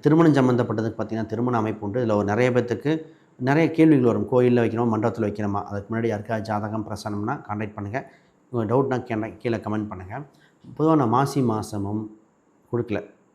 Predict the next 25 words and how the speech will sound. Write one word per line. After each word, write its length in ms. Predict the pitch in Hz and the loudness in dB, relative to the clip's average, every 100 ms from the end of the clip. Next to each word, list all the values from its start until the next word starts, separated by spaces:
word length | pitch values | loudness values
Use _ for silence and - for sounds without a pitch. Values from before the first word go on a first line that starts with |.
| _ | _
மாசி 280 | 104 120 120 | -6 -6 -2
மாசத்துல 580 | 117 110 101 107 123 151 - _ _ | -2 -2 -4 -6 -6 -6 -12 _ _
இந்த 240 | 110 107 | -4 -2
மா-, 120 | 107 107 | -2 -2
கொடுக்கறது 340 | 127 123 107 | -2 0 -2
கிடையாது. 440 | 101 101 95 98 131 | -2 -4 -4 -4 -4
அது 120 | 104 | -2
யாரோ 180 | 113 123 | 2 2
இப்ப 240 | 120 127 | 2 0
தான் 160 | 120 120 | 2 0
ஃபை-, 240 | 113 104 | -2 -4
ஃபைனலைஸ் 320 | 113 113 113 | -2 0 0
பண்ணாங்க 180 | 113 113 | -2 -4
மாசி 280 | 107 113 120 | -4 -4 -4
மாசத்துல. 540 | 110 107 98 107 156 160 _ _ 120 | -4 -6 -10 -10 -10 -10 _ _ -6
ஏன்னா 180 | 123 107 | -4 -2
கிரகணங்கள் 540 | 120 117 143 139 127 | -2 0 0 2 2
வருகின்ற 400 | 110 110 107 107 | 2 0 -2 -2
மாதமாக 520 | 101 104 107 104 104 | -2 -2 0 -2 -2
இருக்கின்றனால 500 | 104 101 98 98 98 | -4 -6 -8 -12 -6
நம்ம 200 | 117 104 - | -4 -6 -8
கொடுக்க 240 | 117 110 | -10 -8
மாட்-, 280 | 98 95 - 110 | -10 -10 -10 -12
கொடுக்கல. 400 | 104 98 156 - _ _ _ | -6 -4 -4 -8 _ _ _
ஆனா 380 | - 202 151 220 | -6 -4 -4 -8